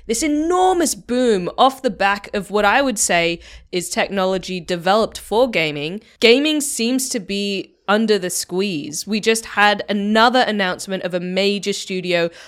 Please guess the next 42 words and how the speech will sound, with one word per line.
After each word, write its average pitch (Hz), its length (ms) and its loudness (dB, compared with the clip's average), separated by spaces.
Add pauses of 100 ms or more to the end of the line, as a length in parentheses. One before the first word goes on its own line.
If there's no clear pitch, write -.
laying 190 420 2
off 180 200 -2
hundreds 269 760 -4
of 180 140 -10
people. 254 380 -6
Sony 208 360 -2
just 190 220 -6
announced 180 400 -4
that 175 220 -2 (240)
their 185 100 -4
PlayStation 180 600 -4
division 170 400 -6
will 165 80 -6
be 170 100 -4
letting 170 260 -4
go 165 180 -2
nine 170 460 -2
hundred 175 520 -6
employees. 175 800 -6 (320)
And 214 180 0
we're 247 140 4
hearing 294 640 0
these 247 220 -4
stories 202 460 0
of 180 180 -6
layoffs 185 520 0 (140)
over 226 400 4
and 208 100 -2
over 185 320 -2
and 175 80 -4
over 208 240 -2
again. 165 300 -4 (260)
So, 262 340 4 (280)
eh, 170 100 -4 (560)
it 311 120 0
starts 427 320 2
to 466 160 2
beg 269 200 2
this 262 220 -4
interesting 220 460 -6
question, 170 560 -6
right? 160 380 -2